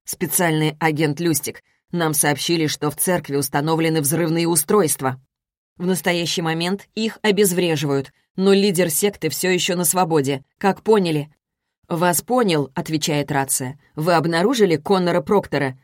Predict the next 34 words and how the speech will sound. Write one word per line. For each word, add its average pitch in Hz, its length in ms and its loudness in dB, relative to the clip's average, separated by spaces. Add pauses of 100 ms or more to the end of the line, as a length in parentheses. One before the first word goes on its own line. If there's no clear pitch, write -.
(140)
Сэма 180 360 2
Кейда?» 170 500 0 (680)
Агент 170 500 0
Торрес 180 440 0
бросает 156 500 -2
на 165 60 -4
меня 156 220 0
взгляд. 160 420 -4 (320)
Я 160 180 -4
снова 170 320 -2
чувствую 160 420 -4
тошноту, 160 560 -6 (280)
потому 175 260 -6
что 160 160 -8
понимаю, 160 500 -4
что - 220 -6
он 170 140 -4
собирается 156 600 -4
сказать. 156 520 -6 (500)
«Мы 175 320 0
нашли 180 460 0
Коннора 156 480 -2
Проктора, 151 460 -2
сэр. 143 360 -2 (240)
Он 190 180 2
жив 185 460 0
и 202 160 0
в 170 40 -4
безопасности. 139 880 -4 (200)
Сэм 165 360 0
Кейт 190 440 0 (160)
пока 185 300 0
не 190 120 4
найден». 147 560 0